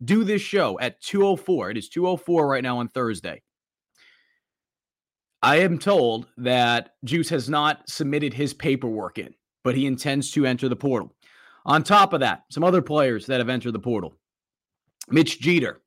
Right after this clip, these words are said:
he has not submitted his paperwork as of two oh four, two oh five as we do this show,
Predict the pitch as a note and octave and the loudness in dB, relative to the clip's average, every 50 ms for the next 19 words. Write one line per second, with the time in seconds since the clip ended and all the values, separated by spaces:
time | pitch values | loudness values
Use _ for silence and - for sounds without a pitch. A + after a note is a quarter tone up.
0 | _ _ _ _ _ _ - C#3+ C#3+ C#3+ C3+ A#2 C#3+ C#3+ C#3+ C#3+ - - C#3 C3+ | _ _ _ _ _ _ -2 0 2 2 2 0 0 0 -2 -2 -2 -4 -4 -2
1 | C3+ B2+ A2+ A#2+ A2 - - D#3 E3 E3+ F#3+ G3+ G3+ A3 A#3+ A#3+ - - _ - | -2 -2 -2 -2 -4 -2 0 0 2 4 4 4 4 4 4 2 0 -6 _ -2
2 | B2 B2+ B2+ A2+ C3 A#2+ - - E3+ D#3 C3+ B2+ B2 B2 - E3+ F#3+ G3+ F#3+ - | 0 0 2 0 -2 -4 -2 0 2 2 2 2 0 0 0 0 0 0 0 -2
3 | C#3+ C3+ A#2+ A#2+ A2+ - C#3+ C#3 D3+ E3+ D3 C3 A#2+ G#2+ A2 A2+ A2 G#2+ F#2+ G2+ | -2 -2 -2 -2 -4 -2 -2 0 0 0 0 -2 -4 -4 -4 -4 -4 -4 -4 -4
4 | G2 F#2+ - - F3 F#3+ A3 G#3+ G3+ | -6 -6 -2 0 2 2 2 2 -2